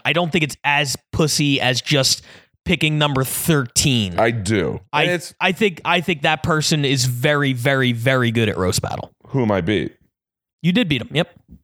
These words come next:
Speaker 2: So it's
Speaker 1: He,
Speaker 2: like
Speaker 1: he's very, he's also very beatable. That's why he has the mo-, I mean,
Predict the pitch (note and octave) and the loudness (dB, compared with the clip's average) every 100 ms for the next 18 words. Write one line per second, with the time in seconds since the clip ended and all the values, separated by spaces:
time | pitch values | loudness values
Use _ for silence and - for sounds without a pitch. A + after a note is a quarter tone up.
0 | _ _ _ _ _ - - A#2+ F#2 F2+ | _ _ _ _ _ -20 -6 -2 0 0
1 | F#2 - G2+ F#2 G#3 A#3 G3+ D4+ D4+ F#3 | -2 0 0 0 0 0 0 0 0 0
2 | A#3 C#4+ C#4+ C4 B3+ A#3+ D#3+ G3+ D3+ F#2 | 0 0 0 0 0 0 0 0 0 -4
3 | - _ _ D#3 D#3 G3+ G3+ F#3+ F3 C#3+ | -10 _ _ -6 -2 0 2 0 -2 -2
4 | F3 F#3+ F#3+ E3+ F3+ | 0 0 0 0 2